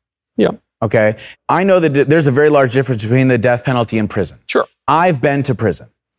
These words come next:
Speaker 2: So I know the kind of treatment that pedophiles and child rapists get in prison.
Speaker 1: The,
Speaker 2: And
Speaker 1: the death penalty,
Speaker 2: Well, well,
Speaker 1: practically,
Speaker 2: some,
Speaker 1: right?
Speaker 2: both, so, the, but it's, in some cases, it's, it's the death by a thousand cuts because,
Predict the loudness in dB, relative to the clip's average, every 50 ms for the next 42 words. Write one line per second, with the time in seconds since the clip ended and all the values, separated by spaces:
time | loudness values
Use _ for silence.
0 | -10 -10 -10 -8 -2 0 2 2 2 2 0 0 0 2 2 2 4 4 4 4
1 | 4 4 4 4 2 2 0 -4 -4 -4 -4 -2 -2 -2 -2 -2 -2 -4 -2 -2
2 | -2 -2 0 -2 -4 -4 -2 -2 -2 -2 0 -2 0 0 0 0 0 2 2 2
3 | 2 2 0 -2 -4 -10 -12 _ _ _ _ _ _ -4 -2 -2 0 0 2 2
4 | 2 2 2 0 0 0 0 -2 -2 -4 -8 -8 -6 -4 0 2 2 2 2 -2
5 | _ _ _ -6 -4 -4 -2 -2 -2 -2 -2 -2 -6 -12 _ _ _ _ _ -12
6 | -4 -2 0 2 2 2 2 2 0 0 0 0 -2 -2 -4 -4 -4 -2 -2 -4
7 | -4 -2 0 2 2 4 4 4 2 2 2 2 0 2 2 2 0 0 0 2
8 | 2 4 2 2 2 0 0 0 0 0 0 0 0 0 0 0 -2 -6 -6 -6
9 | -10 -14 -16 -12 -4 0 0 0 0 -2 -4 -2 0 0 0 2 2 0 0 2
10 | 2 0 2 2 2 2 2 2 0 0 -2 -2 0 0 0 0 -2 -6 -6 -8
11 | _ -4 -2 0 0 2 2 2 2 0 0 0 0 0 2 2 2 2 2 0
12 | -2 -4 -6 -4 -2 0 0 0 0 -2 -4 -6 -8 -8 -8 -8 _ _ _ _
13 | _ _ -20 _ -2 0 0 0 2 2 2 4 4 4 2 2 0 -4